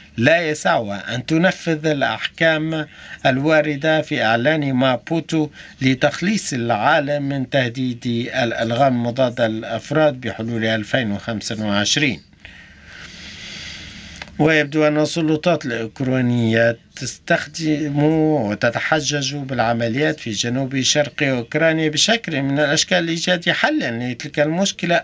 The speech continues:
أي التوصل إلى التخلص من جميع الألغام المضادة للأفراد الموروثة عن الاتحاد السوفيتي.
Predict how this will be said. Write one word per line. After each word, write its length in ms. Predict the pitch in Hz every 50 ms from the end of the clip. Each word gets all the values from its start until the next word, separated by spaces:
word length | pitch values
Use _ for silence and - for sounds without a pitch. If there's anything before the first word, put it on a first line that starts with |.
| - -
أي 320 | 143 147 156 185 226 233 - _ _ - - - - - - -
التوصل 720 | 202 185 - - 151 147 151 151 160 - - 180 165 156 147
إلى 240 | - 160 151 165
التخلص 760 | 160 - - 170 147 - - 185 156 135 156 175 185 - - 185
من 160 | 151 151 143
جميع 540 | 127 139 143 143 165 190 240 220 160 131 131 131 147 - - 151 156 143
الألغام 580 | 139 131 131 - - 147 143 139 139 156 151
المضادة 480 | 143 139 147 143 151 151 143 139 143 139
للأفراد 500 | 135 - 135 120 117 - - 151 151 156
الموروثة 540 | 151 139 131 135 135 135 139 131 - - 131
عن 200 | 131 135 131 131
الاتحاد 720 | 131 123 123 131 131 127 131 123 117 127 139 131 113 127
السوفيتي. 760 | 123 - - 147 139 139 135 143 143 143 - 196 156 92 78